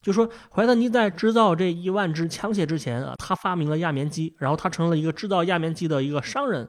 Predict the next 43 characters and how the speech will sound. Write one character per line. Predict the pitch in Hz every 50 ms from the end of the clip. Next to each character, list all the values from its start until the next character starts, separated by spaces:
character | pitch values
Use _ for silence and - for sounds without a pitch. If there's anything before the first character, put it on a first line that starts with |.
| - _ _
这 | - 247
个 | 254
压 | 254 262 254
棉 | 240 247 254
机 | 226 - 254 262
是 | 220 214 175
什 | 143 151
么 | 151 170
东 | 165 226 240 233
西 | 202
呢？ | 151 123 113 - _ _ _ _
我 | - 139
们 | 151
知 | 175
道 | 202 190
这 | 185
个 | 185 170
棉 | 147 139 135 139 160 185
花， | - - 190 190 190
它 | 196
在 | 190 196
采， | 175 - - - -
采 | - - -
摘 | 131 165 175
之 | 180 190
后， | 180 - - 151 -
里 | 139 127
面 | 139 160
有 | 170 180
很 | - 147 135
多 | 139 147 156
这 | 160 156
个 | 143
棉 | 127 127 127 160 202
籽， | 185 - - 87 - - _ _ _ _
就 | - 156
棉 | 147 147 160
花 | 165 - 214
种 | - - 131 120
子 | 123 151
在 | 175 170
里 | 147 127 113
面， | 113 127 -